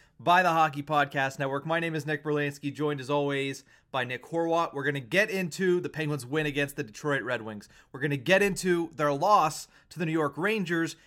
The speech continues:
and then we're gonna look ahead as they have the Rangers once again coming up on Tuesday, and then six other games that are completely and utterly just lined up against Goliaths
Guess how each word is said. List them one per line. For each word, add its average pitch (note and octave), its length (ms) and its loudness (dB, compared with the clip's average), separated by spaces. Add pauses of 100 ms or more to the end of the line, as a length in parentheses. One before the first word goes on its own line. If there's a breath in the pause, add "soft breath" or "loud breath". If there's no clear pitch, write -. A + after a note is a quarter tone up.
and C#3 100 -4
then A3 120 0
we're A#3 100 6
gonna A3+ 160 2
look G#3+ 180 2
ahead F3+ 480 -2 (280)
as C#3 100 -8
they E3 100 -6
have F#3+ 160 4
the E3 100 -4
Rangers F#3+ 380 -2
once F3 220 -4
again F3 240 -4
coming E3 240 -8
up E3 140 -4
on D#3 120 -6
Tuesday, D#3 440 -4 (280 loud breath)
and D3+ 160 -2
then D3 140 -2
six - 460 -4
other G3 220 0
games D3 520 -4 (220 soft breath)
that C#3+ 160 0
are C3+ 80 -2
completely F3+ 760 -4
and C#3+ 220 -4
utterly D3 720 0 (240 soft breath)
just - 320 -8
lined E3 440 -2
up F3+ 140 0
against D3+ 440 -4
Goliaths C#3+ 840 -2